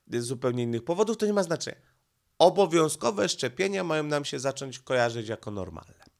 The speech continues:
I teraz tak. Patrzcie, jakie to jest świństwo. Tutaj działa bardzo podobna zasada, która została opisana w tym starym porzekadle.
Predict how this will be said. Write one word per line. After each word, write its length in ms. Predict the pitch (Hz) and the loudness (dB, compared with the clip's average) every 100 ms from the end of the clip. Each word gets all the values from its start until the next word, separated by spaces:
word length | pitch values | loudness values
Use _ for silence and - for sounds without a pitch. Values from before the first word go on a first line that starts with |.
| _ - - - - - - | _ -20 -20 -20 -20 -20 -18
I 40 | 143 | -6
teraz 300 | - 269 - | -2 0 0
tak. 300 | - - - _ _ _ _ _ _ _ _ _ _ _ _ - - | -2 -4 -14 _ _ _ _ _ _ _ _ _ _ _ _ -12 2
Patrzcie, 280 | 113 - - | 2 4 0
jakie 240 | - 156 | -2 -2
to 80 | 151 | 0
jest 120 | 151 | 0
świństwo. 520 | - - - - - _ _ _ _ _ - - - _ _ _ _ _ - | -2 -6 -12 -14 -18 _ _ _ _ _ -20 -20 -20 _ _ _ _ _ -18
Tutaj 460 | - - - - 123 | -2 0 0 -2 -4
działa 580 | 135 196 214 175 170 135 - - - - - | 0 2 6 8 8 4 -2 -2 -4 -6 -10
bardzo 400 | - 143 196 185 | 4 4 6 2
podobna 760 | 185 147 135 - 160 147 135 123 - - 120 | 0 0 0 0 2 2 2 -2 -16 -10 -6
zasada, 720 | 104 107 - 127 - 156 147 | -2 -2 0 2 2 4 2
która 340 | - 131 135 | 0 -2 -2
została 520 | 120 117 - 131 131 127 | -2 -4 2 2 4 2
opisana 560 | 117 117 - 123 123 | -2 -4 2 2 2
w 60 | 120 | 0
tym 140 | 113 | -4
starym 320 | - 113 110 | 0 0 0
porzekadle. 640 | - 107 98 - - _ | -4 -6 -8 -10 -16 _